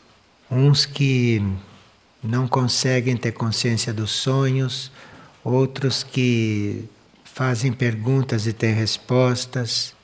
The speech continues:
outros que não têm respostas. Então é muito importante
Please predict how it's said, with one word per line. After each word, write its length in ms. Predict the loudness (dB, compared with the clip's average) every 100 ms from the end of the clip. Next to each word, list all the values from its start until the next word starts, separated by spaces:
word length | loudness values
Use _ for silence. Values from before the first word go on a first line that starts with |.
| _ _ -2
outros 460 | 0 0 -2 -6
que 120 | -2
não 200 | -2 -2
têm 240 | -2 -2 -2
respostas. 1200 | -2 -6 -6 -2 0 0 -2 -4 -6 -4 -6 -8 -14 -20 -20 -20 -20 _ _ -6
Então 600 | -4 -2 -2 0 2 0
é 60 |
muito 880 | 2 2 2 0 0 0 2 0 -2 -2
importante 1040 | -2 -2 -4 -4 -2 0 0 -4 -6 -8